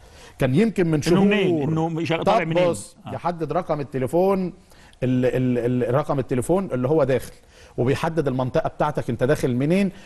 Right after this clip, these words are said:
Speaker 1: وبيحدد اسمك الحقيقي.
Speaker 2: اسمك الحقيقي؟
Speaker 1: اسمك الحقيقي. يعني أنا أحمد بدوي داخل باسم مثلًا محمد محمود،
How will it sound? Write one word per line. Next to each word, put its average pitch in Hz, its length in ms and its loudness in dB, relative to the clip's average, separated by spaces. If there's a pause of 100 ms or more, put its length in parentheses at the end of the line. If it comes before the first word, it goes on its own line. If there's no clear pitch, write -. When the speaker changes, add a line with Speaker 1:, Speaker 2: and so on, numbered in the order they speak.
(100)
Speaker 1:
وبيحدد 170 600 0
اسمك 160 360 0
الحقيقي. 127 420 -2 (1300)
Speaker 2:
اسمك 156 200 -2
الحقيقي؟ 185 420 0
Speaker 1:
اسمك 170 280 -2
الحقيقي. 143 360 -2 (1500)
يعني 131 180 0
أنا 170 160 0
أحمد 156 240 -4
بدوي 131 240 0
داخل 156 200 -2
باسم 156 240 -2
مثلًا 156 200 0
محمد 143 380 -2
محمود، 127 300 -4